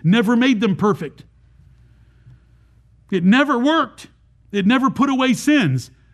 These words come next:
It never cleared consciences. It left imperfect results. It was a schoolmaster to bring us to Christ because no one could be made perfect by it.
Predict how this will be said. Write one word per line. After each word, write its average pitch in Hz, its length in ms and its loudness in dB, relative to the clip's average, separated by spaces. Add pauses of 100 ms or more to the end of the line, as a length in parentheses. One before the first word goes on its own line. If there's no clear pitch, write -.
(160)
It 208 120 0
never 269 300 0
cleared 285 400 0
consciences. 233 760 -2 (300)
It 233 160 -2
left 254 300 -4
imperfect 330 640 -2
results. 254 680 -2 (1800)
It 240 100 -2
was 240 160 2
a 220 100 0
schoolmaster 285 760 0
to 196 80 0
bring 233 220 0
us 208 120 -4
to 202 120 -4
Christ 226 440 -6 (920)
because 160 280 0
no 254 120 2
one 262 180 0
could 220 140 0
be 220 100 2
made 214 260 0
perfect 208 400 -2
by 147 200 0
it. 107 240 -6